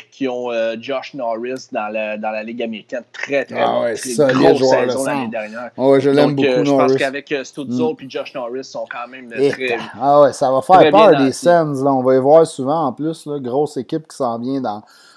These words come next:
Speaker 2: moi, je leur donne deux ans, là. Fait que là, euh, écoute,
Speaker 1: Ouais,
Speaker 2: le temps
Speaker 1: donc,
Speaker 2: qu'il
Speaker 1: euh, là,
Speaker 2: fais-nous
Speaker 1: écoute,
Speaker 2: signe,
Speaker 1: euh,
Speaker 2: euh,
Speaker 1: il
Speaker 2: mais, mais qu'il se prépare à drafter.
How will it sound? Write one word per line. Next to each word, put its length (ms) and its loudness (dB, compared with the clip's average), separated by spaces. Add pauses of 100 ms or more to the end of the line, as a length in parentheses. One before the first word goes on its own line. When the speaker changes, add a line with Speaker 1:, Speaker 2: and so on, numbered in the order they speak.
(140)
Speaker 2:
moi, 100 -4
je 100 2
leur 120 4
donne 220 2
deux 320 4
ans, 220 2 (120)
là. 60 -4 (2000)
Fait 120 -2
que 120 -4
là, 60 8 (140)
euh, 140 6
écoute, 280 2
Speaker 1:
Ouais, 80 6
Speaker 2:
le 60 -2
temps 140 6
Speaker 1:
donc, 100 2
Speaker 2:
qu'il 140 4
Speaker 1:
euh, 80 6
là, 260 2 (180)
Speaker 2:
fais-nous 320 4
Speaker 1:
écoute, 100 -4
Speaker 2:
signe, 280 2
Speaker 1:
euh, 140 6
Speaker 2:
euh, 40 4
Speaker 1:
il 60 0
Speaker 2:
mais, 180 6
mais 160 2
qu'il 240 -8
se 80 -12
prépare 460 4
à 80 2
drafter. 680 -2